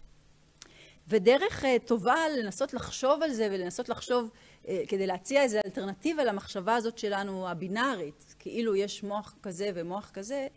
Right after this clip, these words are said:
זה הגרף הבא, השקף שאני מראה כאן. אז מה רואים כאן? אנחנו לקחנו וכל מוח הצגנו, כל שורה כזאת של מאה ושישה עשר מספרים, הצגנו פה בעזרת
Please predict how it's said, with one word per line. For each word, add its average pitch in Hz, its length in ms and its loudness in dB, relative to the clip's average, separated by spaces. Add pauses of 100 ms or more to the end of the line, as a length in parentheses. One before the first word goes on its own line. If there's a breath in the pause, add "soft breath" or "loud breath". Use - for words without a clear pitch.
(340 loud breath)
זה 233 360 6
הגרף 202 420 4
הבא, 165 200 0
השקף 170 360 -8
שאני 175 760 -6
מראה 180 260 -2
כאן. - 260 -10 (220)
אז 190 180 -4
מה 262 120 6
רואים 214 320 6
כאן? 165 380 -4 (1080 loud breath)
אנחנו - 220 2
לקחנו 320 500 4
וכל 254 640 6
מוח 302 540 4 (120)
הצגנו, 254 520 0
כל 233 140 4
שורה 226 280 0
כזאת 220 240 -2
של 180 120 -10
מאה 226 180 -2
ושישה 226 300 -4
עשר 233 200 -4
מספרים, 262 500 -4
הצגנו 269 460 2
פה 285 120 6
בעזרת 226 560 6